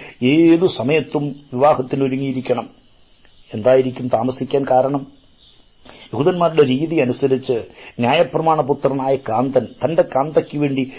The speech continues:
ഒരു ഭവനം നിർമ്മിക്കണം. അത് പൂർത്തീകരിക്കപ്പെട്ടെന്ന് പിതാവിനെ ബോധ്യമാക്കുമ്പോഴാണ് വിവാഹം നടക്കുന്നത്.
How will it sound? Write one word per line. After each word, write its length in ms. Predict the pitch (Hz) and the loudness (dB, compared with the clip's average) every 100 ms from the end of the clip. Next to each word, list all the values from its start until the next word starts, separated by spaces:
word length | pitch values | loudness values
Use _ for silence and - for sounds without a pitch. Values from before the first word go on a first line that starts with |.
| - 147 | -4 0
ഒരു 140 | 151 - | 0 -2
ഭവനം 440 | - 123 156 151 151 | -4 0 2 2 -2
നിർമ്മിക്കണം. 560 | 139 131 127 117 107 - - - - - | -2 -2 -2 -4 -4 -14 -20 -18 -18 -2
അത് 120 | 147 131 | 0 0
പൂർത്തീകരിക്കപ്പെട്ടെന്ന് 1200 | - 147 147 156 151 151 139 147 147 - 143 147 | 0 -4 -2 -2 0 0 0 0 0 -2 -2 -2
പിതാവിനെ 520 | 139 135 160 180 180 | 2 4 4 2 0
ബോധ്യമാക്കുമ്പോഴാണ് 1160 | 160 151 139 170 156 143 139 143 135 131 135 127 - - - - - - - - 123 | 2 2 2 2 2 0 2 4 6 4 2 2 -6 -20 -20 -20 -20 -20 -20 -14 -6
വിവാഹം 400 | 120 131 123 123 | 2 2 2 0
നടക്കുന്നത്. 460 | 117 107 101 98 | -2 -4 -8 -12